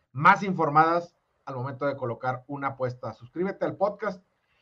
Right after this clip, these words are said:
Está en buen-, está buena onda el cotorreo, entonces sí, sí, suscríbanse. Como siempre, veremos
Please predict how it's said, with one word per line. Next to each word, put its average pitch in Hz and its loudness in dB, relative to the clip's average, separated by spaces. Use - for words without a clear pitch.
Está - -2
en 190 2
buen-, 202 2
está 208 4
buena 208 6
onda 208 -4
el 190 -4
cotorreo, 175 -2
entonces 160 -10
sí, 160 -10
sí, 170 -8
suscríbanse. 135 -2
Como 151 -4
siempre, 226 0
veremos 180 -2